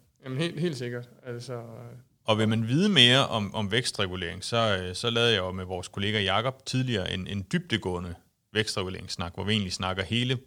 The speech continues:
Speaker 2: processen i vækstregulering. Hvad sker der i planterne i forskellige afgrøder? Den kan man jo gå ind og høre, hvis, hvis man vil vide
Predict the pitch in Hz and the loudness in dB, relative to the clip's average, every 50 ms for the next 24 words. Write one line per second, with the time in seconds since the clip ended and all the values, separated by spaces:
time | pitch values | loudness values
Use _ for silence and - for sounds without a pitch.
0 | _ _ - 104 - - - 110 107 - - 113 90 92 104 - - - - 85 | _ _ -10 -6 -4 0 0 0 0 0 -2 -4 -2 -2 -4 -4 -4 -6 -6 -6
1 | 85 87 87 90 95 104 104 - - 127 110 92 87 90 - - - 95 95 104 | -6 -6 -8 -6 -4 -4 -4 -2 0 0 0 0 -2 -4 -8 -6 -4 -4 -2 -2
2 | 117 107 92 82 - - 92 - - 101 95 92 87 87 95 107 104 107 92 90 | -4 -4 -4 -8 -10 -8 -8 -4 -4 -2 -2 -2 0 0 -2 -2 -2 -4 -6 -4
3 | - 110 110 110 - 120 98 87 87 85 104 104 104 95 92 107 107 110 113 110 | -4 -6 -6 -6 -6 -6 -6 -6 -6 -4 -4 -4 -4 -4 -4 -2 0 0 0 0
4 | 92 85 85 - - - 90 - - - 90 90 87 87 92 101 110 117 120 | -2 -4 -6 -6 -8 -8 -8 -8 -6 -6 -6 -6 -6 -6 -4 -2 0 0 -2